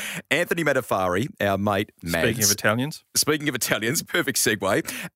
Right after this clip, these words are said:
Speaker 1: Surveyed our car sales members, our good people that are part of the, the tribe, the family, if you will, and it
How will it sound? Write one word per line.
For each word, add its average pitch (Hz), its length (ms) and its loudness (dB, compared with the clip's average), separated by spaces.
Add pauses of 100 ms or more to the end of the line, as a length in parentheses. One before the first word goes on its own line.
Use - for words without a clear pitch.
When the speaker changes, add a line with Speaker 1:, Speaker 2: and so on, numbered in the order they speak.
Speaker 1:
Surveyed 160 800 2
our 110 140 2
car 110 380 0
sales 92 600 2 (140)
members, 80 480 -2
our 87 120 -2
good 80 220 -6
people 85 260 -6
that 80 120 -6
are - 40 -2
part 85 280 -2
of 78 80 -4
the, 78 340 -2
the 80 140 -6
tribe, 117 500 0
the 101 60 -10
family, 113 420 -2
if - 140 -6
you 104 80 0
will, 143 200 2 (380)
and 107 100 0
it 120 80 -2